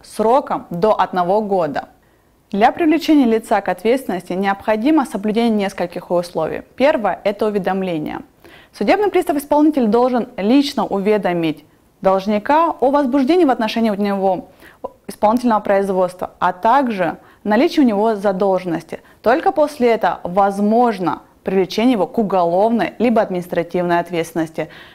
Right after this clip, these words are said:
Без личного уведомления данное обстоятельство невозможно.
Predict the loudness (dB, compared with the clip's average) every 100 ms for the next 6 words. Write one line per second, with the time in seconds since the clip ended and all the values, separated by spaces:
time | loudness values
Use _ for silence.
0 | -4 0 0 2 0 0 -2 0 0 -2
1 | -2 -2 -2 -2 -4 -8 -12 -8 0 2
2 | 2 2 -4 -4 -2 -2 -2 -14 -12 -12
3 | _ _ -2 0 2 2 0 0 -2 -6